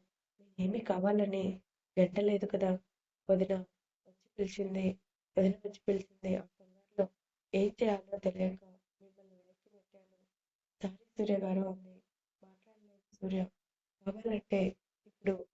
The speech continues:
గుర్తుపెట్టుకోండి, ఎవరు వచ్చినా నేను మిమ్మల్ని వెనక్కి నెట్టను" అని బహిరంగంగానే సూర్య కోపంగా చూశాడు. కన్నీరు కార్చింది మహా కంగారుగా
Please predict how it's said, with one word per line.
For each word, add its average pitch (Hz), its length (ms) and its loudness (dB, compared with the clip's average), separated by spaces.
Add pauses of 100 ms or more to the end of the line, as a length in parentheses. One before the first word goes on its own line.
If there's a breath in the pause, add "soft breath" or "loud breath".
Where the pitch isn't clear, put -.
(300)
గుర్తుపెట్టుకోండి, 196 840 -4 (460)
ఎవరు 208 260 4
వచ్చినా 208 400 -14 (100)
నేను 190 200 -6
మిమ్మల్ని 185 420 -20 (180)
వెనక్కి 185 340 -20
నెట్టను" 196 400 -20
అని 185 260 -20 (360)
బహిరంగంగానే 190 720 -20 (440)
సూర్య 196 220 -18
కోపంగా 196 440 -20
చూశాడు. 196 460 -20 (600)
కన్నీరు 202 340 -12
కార్చింది 196 500 -20
మహా 185 320 -20 (500)
కంగారుగా 202 580 0